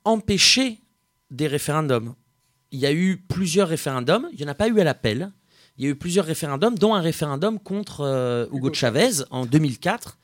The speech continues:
Speaker 1: C'est-à-dire qu'il y a eu vingt pour cent, même un peu plus, de personnes qui ont,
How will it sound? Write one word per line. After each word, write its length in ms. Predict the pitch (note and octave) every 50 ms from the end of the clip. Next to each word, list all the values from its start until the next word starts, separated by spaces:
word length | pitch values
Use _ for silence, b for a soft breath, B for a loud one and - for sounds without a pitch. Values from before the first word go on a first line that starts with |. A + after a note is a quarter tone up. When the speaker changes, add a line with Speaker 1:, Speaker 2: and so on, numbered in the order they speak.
| b b b b b
Speaker 1:
C'est-à-dire 440 | - - A#2+ E3 E3 E3+ E3+ - -
qu'il 260 | E3+ E3 D3+ B2+ -
y 60 | B2+
a 40 | C3
eu 40 | C3
vingt 320 | B2+ A2+ A#2 C#3+ G3 F#3+
pour 200 | F3 F3+ D#3+ -
cent, 300 | - - E3+ E3 D#3+ D3
même 160 | B2 A#2 A#2
un 60 | B2+ C3
peu 120 | C3+ D3
plus, 380 | C3+ - E3 E3 D3+ - - b b b b b b b b
de 60 | B2+
personnes 520 | A2+ - D3+ C3+ - - F3 E3 D#3 B2 - b b b b b b b _
qui 240 | - - C#3 C#3 D3+
ont, 240 | D3+ D3 C#3 C3